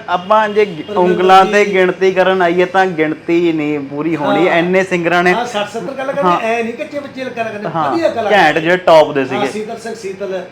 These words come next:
Speaker 1: ਹਾਂ।
Speaker 2: "ਤੇਰੇ ਦੁੱਧ ਦੇ ਗਲਾਸ ਵਿੱਚ ਮਿੱਤਰਾ ਘੁਲ ਜਾਵਾਂ ਖੰਡ ਵੜ ਕੇ।"
Speaker 1: ਬਿਲਕੁਲ।
Speaker 2: ਸੀਮਾ ਜੀ, ਬਹੁਤ ਅੱਛੇ ਅੱਛੇ ਕਲਾਕਾਰਾਂ ਨੇ ਗੀਤ ਗਾਇਆ।
Speaker 1: ਤਾਂ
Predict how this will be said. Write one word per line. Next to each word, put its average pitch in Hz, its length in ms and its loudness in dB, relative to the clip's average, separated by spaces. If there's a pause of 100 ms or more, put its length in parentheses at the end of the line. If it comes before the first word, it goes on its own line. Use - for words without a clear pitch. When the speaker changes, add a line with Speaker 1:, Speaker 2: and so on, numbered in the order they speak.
(140)
Speaker 1:
ਹਾਂ। 131 120 -6
Speaker 2:
"ਤੇਰੇ 208 180 -2
ਦੁੱਧ 226 220 -10
ਦੇ 226 100 -6
ਗਲਾਸ 202 240 -6
ਵਿੱਚ 190 180 -14
ਮਿੱਤਰਾ 180 360 -12
ਘੁਲ 202 100 -10
ਜਾਵਾਂ 170 260 -14
ਖੰਡ 156 200 -16
ਵੜ 156 180 -14
ਕੇ।" 151 120 -14
Speaker 1:
ਬਿਲਕੁਲ। 127 360 -6 (100)
Speaker 2:
ਸੀਮਾ 196 420 -10
ਜੀ, 180 300 -8 (580)
ਬਹੁਤ 277 220 -4
ਅੱਛੇ 214 200 -10
ਅੱਛੇ 202 160 -10
ਕਲਾਕਾਰਾਂ 175 400 -10
ਨੇ 156 160 -18
ਗੀਤ 143 180 -20
ਗਾਇਆ। 127 220 -18 (720)
Speaker 1:
ਤਾਂ 208 280 0